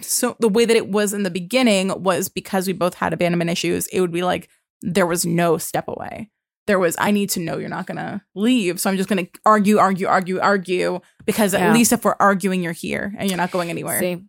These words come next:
Speaker 2: yeah, I get that.
Speaker 1: Yeah, and it was like, I didn't wanna step away 'cause I was
Speaker 2: See,
Speaker 1: like, "If I step away, is that it? Am I ever gonna
Speaker 2: see,
Speaker 1: see you again?"
Speaker 2: see, I'm that way. See, I don't like to s-,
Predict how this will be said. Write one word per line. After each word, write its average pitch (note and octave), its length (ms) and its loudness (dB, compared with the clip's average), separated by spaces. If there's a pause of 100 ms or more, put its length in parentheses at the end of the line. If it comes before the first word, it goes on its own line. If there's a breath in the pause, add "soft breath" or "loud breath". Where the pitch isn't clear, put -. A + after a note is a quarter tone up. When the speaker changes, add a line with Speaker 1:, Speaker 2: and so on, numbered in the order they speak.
Speaker 2:
yeah, D#3 160 0
I D#3+ 40 0
get D#3 200 -6
that. C3+ 240 -6 (100)
Speaker 1:
Yeah, F#3+ 220 4
and E3+ 100 2
it F#3+ 60 2
was F#3 100 -2
like, F#3 140 0
I F#3 80 2
didn't F3+ 280 -4
wanna F3+ 460 -2
step - 240 -4
away A3 240 2
'cause G#3+ 140 -8
I - 20 2
was E3+ 100 0
Speaker 2:
See, - 60 4
Speaker 1:
like, - 80 2
"If - 80 -6
I F#3+ 40 2
step F#3+ 280 0
away, F#3 240 0
is F#3 80 0
that E3 160 -2
it? - 200 -2 (760)
Am F#3+ 40 0
I F#3+ 40 2
ever F#3 120 2
gonna C4 140 4
Speaker 2:
see, A3+ 80 6
Speaker 1:
see A3 100 4
you A3 80 2
again?" B3 360 0
Speaker 2:
see, G#3+ 180 -2
I'm A3+ 260 2
that D#3+ 220 2
way. D#3+ 200 2
See, F3+ 140 -2
I F#3 140 4
don't F3+ 160 0
like F3+ 160 -2
to F#3 100 -2
s-, - 300 -8